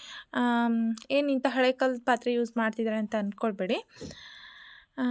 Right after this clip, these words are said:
ನೋಡಿ ಇಷ್ಟ ಆಗಿದೆ. So ಇವಾಗ ಇದಕ್ಕೆ ಏನೇನು ಮಸಾಲ ಹಾಕಬೇಕು ಅಂತ ಹೇಳ್ಕೊಡ್ತೀನಿ. ಅವಾಗೆ ರುಬ್ಕೊಂಡಿರುವಂತಹ, ಆ, ಕೊಬ್ಬರಿ ಹಾಗೆ ಮಸಾಲ ಪೌಡರ್ ಹಾಕ್ಕೊಳ್ತಿದ್ದೀನಿ, ಬೆಲ್ಲ ಹಾಕ್ಕೊಳ್ತಿದ್ದೀನಿ, ಹಾಗೆ ಅರಿಶಿನ ಹಾಕ್ಕೊಳ್ತಿದ್ದೀನಿ. So ನೋಡಿ, ಇದನ್ನು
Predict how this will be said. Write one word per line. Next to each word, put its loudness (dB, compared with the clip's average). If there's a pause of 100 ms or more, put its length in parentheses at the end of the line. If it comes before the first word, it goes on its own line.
(220)
ನೋಡಿ 4
ಇಷ್ಟ -2
ಆಗಿದೆ. 4 (600)
So 8 (100)
ಇವಾಗ 4 (280)
ಇದಕ್ಕೆ -2
ಏನೇನು 2
ಮಸಾಲ 2
ಹಾಕಬೇಕು 4
ಅಂತ 0
ಹೇಳ್ಕೊಡ್ತೀನಿ. 0 (140)
ಅವಾಗೆ 4
ರುಬ್ಕೊಂಡಿರುವಂತಹ, 2 (540)
ಆ, -2 (600)
ಕೊಬ್ಬರಿ 4 (400)
ಹಾಗೆ 2 (360)
ಮಸಾಲ 4
ಪೌಡರ್ 2
ಹಾಕ್ಕೊಳ್ತಿದ್ದೀನಿ, 0 (440)
ಬೆಲ್ಲ 6
ಹಾಕ್ಕೊಳ್ತಿದ್ದೀನಿ, 0 (160)
ಹಾಗೆ 2 (280)
ಅರಿಶಿನ 4
ಹಾಕ್ಕೊಳ್ತಿದ್ದೀನಿ. 0 (540)
So 0 (140)
ನೋಡಿ, 4
ಇದನ್ನು 2